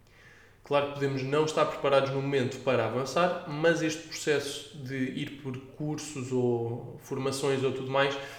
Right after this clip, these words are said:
do que eu tenho percebido, não é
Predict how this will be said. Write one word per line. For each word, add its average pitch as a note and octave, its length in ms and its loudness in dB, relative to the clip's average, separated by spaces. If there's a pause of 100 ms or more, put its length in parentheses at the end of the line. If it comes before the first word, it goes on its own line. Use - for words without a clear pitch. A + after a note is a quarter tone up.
(1000)
do D3 180 -6
que D#3 100 -2
eu D#3+ 120 0
tenho D#3 180 -2
percebido, C#3 640 -6
não C3+ 280 2
é C3+ 160 2